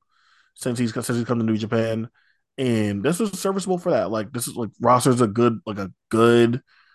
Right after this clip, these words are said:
solid babyface. Kenta's a good, solid heel. So this is good. Like, this is, like, a very solid wrestling match. It just so happens that this went sixteen minutes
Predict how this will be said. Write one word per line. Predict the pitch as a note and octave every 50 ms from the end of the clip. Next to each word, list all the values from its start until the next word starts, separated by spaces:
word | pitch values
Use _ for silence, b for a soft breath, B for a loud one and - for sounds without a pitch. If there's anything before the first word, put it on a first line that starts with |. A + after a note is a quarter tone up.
| b b b b _
solid | - - - A#2+ A2+ A2+ A#2+ B2 A#2
babyface. | A2 A2 A2+ A#2 A2+ A2 - A#2 A#2 A2+ A2+ A2 - -
Kenta's | - A#2+ A2+ A#2+ A2+ A2+
a | G#2+
good, | G#2 A#2 A#2+ - - A2+ A#2+ A#2+ A#2 A#2 A#2+ -
solid | - - G#2+ A2+ A2+ A2+ A2+
heel. | A2 G#2+ A2+ A#2 B2 C3
So | C3 - A2 G#2 - b b b b b b b
this | - G3+ -
is | C4+ A3 F3+
good. | F3+ D#4+ F4 B3+
Like, | D#3 B2+
this | D3+ F#3 - G#3
is, | F#3+
like, | F#3 D#3 - _ _ _ _ _ _ _ _ _ -
a | D#3 D3+ C#3 B2+ - - _ _ _ _ _ _ _ _ _ _ _ -
very | B2+ C3+ D3 E3+ F3 F3 F3 E3+ D#3+ D#3 A#2
solid | - - C3+ C#3 D#3 D#3+ D#3+ D3 A#2+
wrestling | C3 D3+ G3 - - C#3 A#2+ A2
match. | A2 A2 A2 A#2 - - -
It | A#2+
just | A2+ B2 B2+ B2 - - - _ _ _ _ _ _ _ _
so | - - C#3
happens | C3+ C#3 C#3+ E3 D#3+ - C3 B2+
that | A#2
this | A#2+ A2+ A2+ -
went | C3+ B2+ - -
sixteen | - - C#3+ - - - D3 C3+ B2
minutes | A#2 D3 D3+ B2+ A2+ - - - - - -